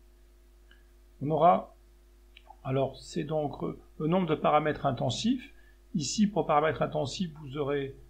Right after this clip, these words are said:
la pression et la température, ce qui fait deux paramètres intensifs.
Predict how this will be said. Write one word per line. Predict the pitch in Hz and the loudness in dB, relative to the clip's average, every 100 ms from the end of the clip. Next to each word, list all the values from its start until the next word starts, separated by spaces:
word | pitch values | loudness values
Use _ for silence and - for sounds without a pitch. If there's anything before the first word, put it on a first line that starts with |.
| - - - | -20 -14 -4
la | 151 | -2
pression | - - 143 - 175 165 180 - - | -2 -4 -4 -4 -2 -2 -4 -10 -10
et | 151 | -4
la | 147 | -2
température, | 143 139 139 131 127 - 208 294 - - - - - - | -2 -4 0 0 0 -2 -2 -2 -10 -20 -20 -20 -20 -20
ce | - | -18
qui | 127 | -12
fait | - 147 127 117 | -8 -8 -8 -6
deux | 156 165 - - | -2 0 -2 0
paramètres | 143 127 143 135 - | 0 0 0 -2 -2
intensifs. | 131 - 123 - 247 | -4 -4 -6 -2 -4